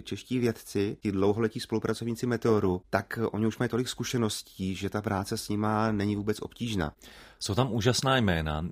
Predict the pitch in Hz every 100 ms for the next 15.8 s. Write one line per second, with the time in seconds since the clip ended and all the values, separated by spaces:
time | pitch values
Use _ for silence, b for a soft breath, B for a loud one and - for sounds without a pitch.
0 | - 95 82 98 90 - 101 98 95 98
1 | 101 95 85 90 87 90 87 104 101 110
2 | 110 B B B - - 107 104 - 160
3 | 160 98 87 80 - 85 82 - 165 107
4 | 98 95 110 113 - 78 95 92 110 110
5 | 117 107 104 139 107 - 95 80 78 73
6 | 71 80 80 95 98 - 82 82 82 90
7 | 95 101 - 98 - - 113 - 135 123
8 | 117 113 - 113 - 104 85 - - 85
9 | 73 - 90 104 104 - 107 92 - -
10 | 98 82 73 - - 98 120 110 85 82
11 | - 80 85 87 85 98 90 78 82 85
12 | 78 85 87 82 80 87 B B B B
13 | B - 98 90 120 - 98 - 87 95
14 | - 101 175 214 190 165 - 113 98 -
15 | 92 - 98 80 71 - -